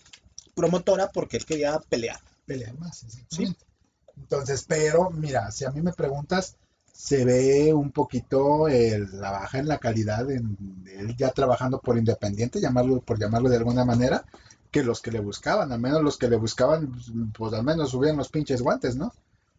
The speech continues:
Speaker 1: Pero el negrito Floyd, ah, cómo se burló de ese cabrón, ¿eh?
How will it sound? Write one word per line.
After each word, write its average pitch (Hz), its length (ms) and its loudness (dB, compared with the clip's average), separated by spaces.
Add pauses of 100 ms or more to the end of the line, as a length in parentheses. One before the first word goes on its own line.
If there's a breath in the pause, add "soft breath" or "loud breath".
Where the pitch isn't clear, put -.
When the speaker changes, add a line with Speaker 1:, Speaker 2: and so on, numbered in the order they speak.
(400)
Speaker 1:
Pero 151 180 2
el 135 220 -4
negrito 131 920 0 (380)
Floyd, 175 300 2 (720)
ah, - 200 -4
cómo 254 180 0
se 202 120 0
burló 170 240 2
de 175 60 2
ese 175 140 -2
cabrón, 127 400 0
¿eh? 208 140 0